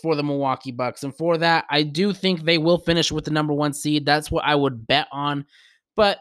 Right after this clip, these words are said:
we all know, just because you finish with the number one seed does not mean you're going to make the championship or does not mean you're gonna make the finals. And there's just a few glowing problems with this team. Let's just start out with number one.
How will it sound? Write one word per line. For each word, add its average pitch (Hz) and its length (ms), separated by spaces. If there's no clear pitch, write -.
we 233 180
all 214 140
know, 180 180
just 151 140
because 208 220
you 202 80
finish 202 240
with 180 100
the 175 60
number 170 180
one 165 160
seed 147 320
does 135 220
not 147 260
mean 156 240
you're 147 120
going 143 260
to 147 120
make 131 360
the 131 160
championship 120 760
or 120 80
does 127 120
not 151 100
mean 147 140
you're 139 80
gonna 143 120
make 127 240
the - 80
finals. 107 600
And 120 120
there's 294 160
just 381 180
a 277 100
few 214 600
glowing 170 500
problems 147 640
with 131 320
this 131 320
team. 131 340
Let's 127 160
just 233 160
start 214 200
out 180 120
with 170 120
number 175 260
one. 139 320